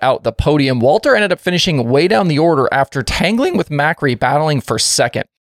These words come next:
He backed it into the turn three wall pretty hard and was done for the day. Uh, Macri tried to make a move on the outside and then kinda cut down to the bottom to shut the door, and the two kinda came together.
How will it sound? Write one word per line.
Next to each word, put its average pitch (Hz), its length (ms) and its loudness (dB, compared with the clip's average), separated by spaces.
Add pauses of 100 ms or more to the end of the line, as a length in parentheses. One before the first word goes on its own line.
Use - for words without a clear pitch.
(140)
He - 80 -2
backed 214 260 2
it 196 80 0
into 190 240 -2
the 139 60 0
turn 180 240 0
three 165 180 2
wall 151 220 4
pretty 151 260 0
hard 139 300 2
and 120 200 0
was 117 140 0
done 131 400 0
for 135 380 2
the 107 180 -4
day. 127 400 2
Uh, 123 80 2
Macri 151 320 -2
tried 165 200 0
to 139 40 -4
make 139 220 0
a 143 40 -2
move 135 220 0
on 127 120 4
the 117 120 0
outside 151 540 2
and 131 80 -2
then 123 100 0
kinda 110 220 -4
cut - 260 -2
down 139 160 0
to 127 60 0
the 117 80 -2
bottom 127 260 2
to 120 80 0
shut 123 240 0
the - 80 -20
door, 120 320 2
and 110 140 2
the 110 40 -2
two - 200 -2
kinda 113 180 -2
came 113 240 -2
together. 117 320 2